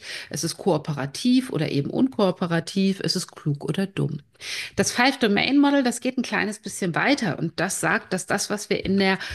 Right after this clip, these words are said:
Reitbahn erleben, eigentlich nur noch die Konsequenz aus den restlichen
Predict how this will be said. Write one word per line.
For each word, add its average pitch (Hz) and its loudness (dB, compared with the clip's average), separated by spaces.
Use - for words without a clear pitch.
Reitbahn 208 2
erleben, 196 2
eigentlich 233 0
nur 214 0
noch 240 0
die - -12
Konsequenz 190 0
aus 185 0
den 190 4
restlichen 175 -2